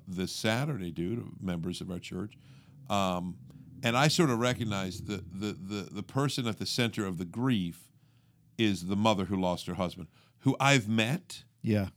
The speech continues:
Speaker 1: Not much. I've never had a long conversation with,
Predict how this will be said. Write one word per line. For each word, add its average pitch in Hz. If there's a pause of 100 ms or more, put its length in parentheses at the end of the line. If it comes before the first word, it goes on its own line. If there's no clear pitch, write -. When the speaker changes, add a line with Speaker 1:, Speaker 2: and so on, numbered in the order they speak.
(160)
Speaker 1:
Not 113
much. 110 (160)
I've 104
never 113
had 110
a 104
long 104
conversation 98
with, 85